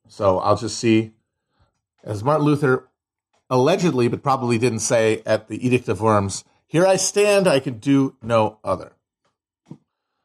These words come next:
But yeah, I really feel like, like, I'm very, very gratified by what people thought about Hell of Presidents, but,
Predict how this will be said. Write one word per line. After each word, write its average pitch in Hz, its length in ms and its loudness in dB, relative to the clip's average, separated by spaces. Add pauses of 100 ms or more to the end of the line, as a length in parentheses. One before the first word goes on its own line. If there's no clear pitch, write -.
(140)
But 120 100 -2
yeah, 131 140 4
I 110 100 0
really 175 220 4
feel 170 240 2
like, 127 320 2 (460)
like, 104 200 -12 (460)
I'm 117 100 -8
very, 151 200 4
very 139 180 2
gratified 120 500 0
by 104 120 0
what 104 160 0
people 107 200 -6
thought 110 200 2
about 98 180 0
Hell 107 140 -2
of 92 120 -8
Presidents, 95 440 -4
but, - 240 -14